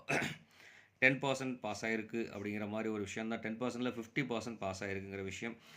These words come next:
So, இதுல ஃபிஃப்டி பர்சன்ட் பாஸ் பண்ணி கொடுத்துருக்கோம். அதே மாதிரி இன்னைக்கும் வந்து பார்த்தீங்கன்னாக்க, நானூத்தி எழுவத்தி எட்டுங்கிற ஒரு நம்பர் வர்றதுக்கு உண்டான வாய்ப்பு இருக்கு. எதனாலன்னு சொல்லி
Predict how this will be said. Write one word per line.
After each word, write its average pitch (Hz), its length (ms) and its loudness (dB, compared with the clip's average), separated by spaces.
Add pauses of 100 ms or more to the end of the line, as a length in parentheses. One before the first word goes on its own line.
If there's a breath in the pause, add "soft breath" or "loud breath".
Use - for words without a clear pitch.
(140 loud breath)
So, - 120 -18
இதுல 151 200 6
ஃபிஃப்டி 143 220 6
பர்சன்ட் 151 300 4
பாஸ் 139 180 6
பண்ணி 139 140 0
கொடுத்துருக்கோம். 127 460 2
அதே 120 180 4
மாதிரி 135 280 4
இன்னைக்கும் 147 380 4
வந்து 135 140 0
பார்த்தீங்கன்னாக்க, 123 480 2
நானூத்தி 120 440 0
எழுவத்தி 117 420 2
எட்டுங்கிற 123 380 2
ஒரு 110 120 2
நம்பர் 107 260 0
வர்றதுக்கு 107 220 -2
உண்டான 98 200 -2
வாய்ப்பு 110 300 0
இருக்கு. 110 280 0 (160)
எதனாலன்னு 143 560 4
சொல்லி 131 180 4